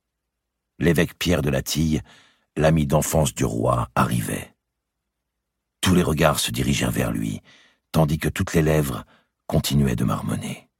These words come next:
In manus tuas, Domine, dit l'évêque Pierre, reprenant avec les autres.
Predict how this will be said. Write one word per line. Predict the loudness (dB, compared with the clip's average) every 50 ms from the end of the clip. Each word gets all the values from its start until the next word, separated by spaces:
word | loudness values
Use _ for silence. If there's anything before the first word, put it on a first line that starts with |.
| _ _ _ _ _ _ _ _ _ _ _ _ _ _ _ _ _ _ _ _ _ _ _ _ _ _ _ _ _ -2
In | 0 2 4 4
manus | 4 2 2 2 2 2 2 2 0 0 -2 -4
tuas, | -2 0 2 4 4 4 2 2 0 -2 -2
Domine, | 0 2 4 4 4 2 2 0 -2 -2 -4 -6 -10 _ _ _ _ _ _ _ _ _ _ _
dit | -10 -6
l'évêque | -4 -4 -4 -4 -6 -8 -8
Pierre, | -10 -8 -6 -4 -4 -4 -6 -8 -12 -18 _ _ _
reprenant | -8 -8 -6 -6 -4 -4 -2 -2 -2 -2 -2
avec | -4 -4 -6 -6
les | -6 -6 -6 -6
autres. | -8 -12 -14 -18 -18 -18 -20